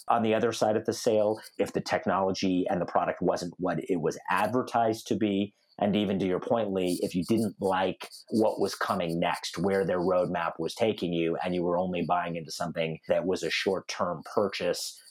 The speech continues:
uh, for the purposes of winning you guys over on a pilot or a proof of concept. So all of that is the complexity of the, of the go-to-market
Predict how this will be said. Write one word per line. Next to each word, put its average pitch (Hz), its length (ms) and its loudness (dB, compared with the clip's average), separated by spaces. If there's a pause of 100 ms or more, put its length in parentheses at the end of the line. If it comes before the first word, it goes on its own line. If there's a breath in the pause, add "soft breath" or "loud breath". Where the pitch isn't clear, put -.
(140 loud breath)
uh, 87 120 -2
for - 120 -4
the 90 80 0
purposes 85 500 0
of 80 100 0
winning 82 240 0
you 80 140 0
guys 80 280 0
over 78 280 0
on 71 140 0
a - 100 -12
pilot 78 360 0
or - 100 -4
a - 60 -6
proof - 240 -6
of 135 120 -18
concept. 67 520 -4
So - 200 0 (280 loud breath)
all 139 300 4
of 123 140 2
that 117 240 4
is 98 120 0
the 104 80 0
complexity 90 720 0
of 80 140 -2
the, 82 220 2
of 90 120 0
the 80 80 -2
go-to-market 87 800 0